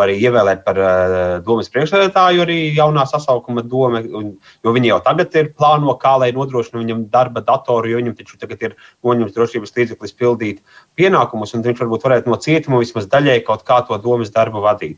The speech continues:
Tas pilnā nopietnībā tiek apspriests un tiek stāstīts Ventspils domas preses konferencē. Eh, tāpēc, eh,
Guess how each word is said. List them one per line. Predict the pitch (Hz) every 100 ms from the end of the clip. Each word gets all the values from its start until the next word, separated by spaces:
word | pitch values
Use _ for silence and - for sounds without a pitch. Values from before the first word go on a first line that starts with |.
| _
Tas | 95
pilnā | - 135 117 113
nopietnībā | 170 165 147 123 107
tiek | 107 98
apspriests | 120 131 - 120 98 - 104
un | 95
tiek | 98 92
stāstīts | - 123 123 95 92
Ventspils | 107 110 101 92 90 - _ 95 78
domas | 104 113 98 - - - -
preses | 113 107
konferencē. | - 98 - 82 78 -
Eh, | - - - - - - - 110 107 104
tāpēc, | 139 151 139 127
eh, | 135 127 127 123 113